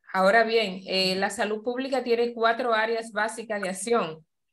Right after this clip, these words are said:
que es la epidemiología, la gerencia en salud,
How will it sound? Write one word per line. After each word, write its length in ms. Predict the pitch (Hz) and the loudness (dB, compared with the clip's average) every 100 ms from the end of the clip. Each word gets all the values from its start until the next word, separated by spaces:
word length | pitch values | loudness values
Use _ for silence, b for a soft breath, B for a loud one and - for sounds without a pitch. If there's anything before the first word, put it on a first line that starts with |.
| _ _ | _ _
que 280 | 208 202 220 | -2 0 0
es 220 | 240 277 | -2 0
la 300 | 240 220 220 | 4 4 4
epidemiología, 1040 | 214 208 196 202 196 196 220 214 233 339 - | 0 -4 -2 -2 -2 -4 -4 -2 -2 -4 -6
la 200 | 220 214 | -4 -2
gerencia 440 | 214 190 196 233 | -2 -2 -4 -6
en 60 | 220 | -6
salud, 560 | 226 190 196 262 381 | -2 -2 0 -2 -4